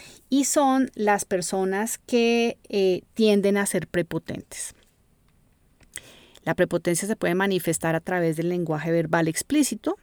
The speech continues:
a través de el, la corporalidad y el lenguaje no verbal, y la prepotencia que no se regula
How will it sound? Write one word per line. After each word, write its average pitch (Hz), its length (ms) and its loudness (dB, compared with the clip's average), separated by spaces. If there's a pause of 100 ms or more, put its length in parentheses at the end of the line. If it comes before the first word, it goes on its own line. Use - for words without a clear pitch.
(680)
a 196 120 2
través 175 540 4
de 185 300 4
el, 175 400 2
la 165 140 0
corporalidad 165 840 0
y 175 100 0
el 190 100 0
lenguaje 165 440 0
no 165 180 0
verbal, 208 540 2 (960)
y 202 120 0
la 196 140 2
prepotencia 233 920 0 (800)
que 175 200 2
no 185 560 4
se 262 220 0
regula 226 640 2